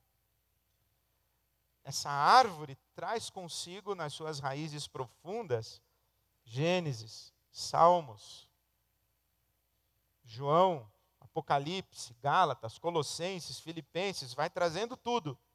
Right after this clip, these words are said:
Então, quando eu parei pra meditar em Abacuque e pensar sobre a oração, porque sempre foi um grande conflito na minha vida, eu aprendi algumas coisas e resolvi completar esta frase,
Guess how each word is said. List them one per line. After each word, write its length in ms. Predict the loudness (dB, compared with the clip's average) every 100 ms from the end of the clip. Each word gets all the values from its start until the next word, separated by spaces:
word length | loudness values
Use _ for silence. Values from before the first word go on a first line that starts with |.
| _ _ _ _ _ _ _ _ _ _ _ _ _ _
Então, 240 | -8 -2 -2
quando 380 | 2 0 6
eu 180 | 8 8
parei 400 | 4 -4 0 0
pra 380 | -2 0 2 2 -4 _ _ _
meditar 580 | -12 -6 -6 -4 -2 -2
em 60 | 0
Abacuque 640 | 0 0 0 -2 -4 -6
e 40 |
pensar 420 | -12 -10 -6 -4 -4
sobre 300 | -4 0 4
a 80 |
oração, 520 | 6 4 2 -2 -6 -6
porque 240 | -8 -12
sempre 220 | -12 -12
foi 140 | -8 -8
um 100 | -4
grande 280 | -4 -4
conflito 500 | -4 -6 -6 -10 -10
na 100 | -10
minha 240 | -12 -8 -8
vida, 420 | -10 -14 -14 -16 _ _ _ _ _ _ _ _ _ _ _ _ _ _ _ _ -2
eu 140 | 2
aprendi 400 | 2 0 -6 -2
algumas 440 | -2 -2 -8 -8
coisas 540 | -6 -4 -2 -4 -8 -8
e 60 |
resolvi 440 | -8 -8 -8 -8 -12
completar 680 | -10 -10 -8 -10 -8 -6 -6
esta 260 | -8 -10
frase, 640 | -12 -6 0 0 -2 -8